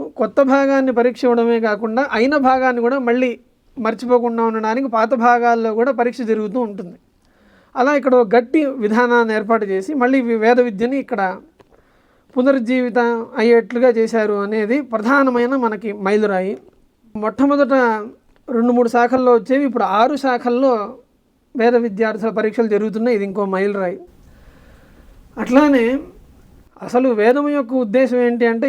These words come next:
యోగక్షేమోనః కల్పతామని మనకు వేదంలో మంత్రం ఉంది. ఏ, ఏ వ్యక్తికి ఏ వస్తువైతే ఇంతవరకు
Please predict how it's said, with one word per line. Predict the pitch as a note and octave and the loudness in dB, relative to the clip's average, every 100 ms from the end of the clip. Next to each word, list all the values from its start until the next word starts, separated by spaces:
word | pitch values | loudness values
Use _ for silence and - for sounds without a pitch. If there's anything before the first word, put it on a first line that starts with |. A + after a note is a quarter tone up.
| G#3+ | 2
యోగక్షేమోనః | A3 C#4+ B3 C4+ C4 B3+ B3+ A#3+ - | 2 2 0 0 2 2 0 -2 -2
కల్పతామని | A#3 A#3 A#3 A3+ G#3+ B3 D4+ - - A3 | 0 0 0 -2 -4 -6 -10 -16 -14 -10
మనకు | G#3 G3+ G3 | -8 -4 0
వేదంలో | A3 B3 A#3+ A3 | 2 2 0 -2
మంత్రం | F#3+ G3 A3+ F#3+ | -4 -4 -6 -6
ఉంది. | G#3 - _ _ _ _ _ _ _ _ _ B3+ G3 G3+ | -14 -20 _ _ _ _ _ _ _ _ _ -10 0 4
ఏ, | B3 B3 A3 | 4 4 4
ఏ | C#4 C4+ | 4 4
వ్యక్తికి | C4+ A3+ C4 C4 A3 _ _ _ _ _ | 0 0 0 0 -2 _ _ _ _ _
ఏ | C4+ A3+ C4+ | 2 2 2
వస్తువైతే | A3+ A3+ C4+ C4+ B3 C4+ | 0 0 2 2 2 0
ఇంతవరకు | A#3+ A#3 B3+ B3+ | 2 4 4 2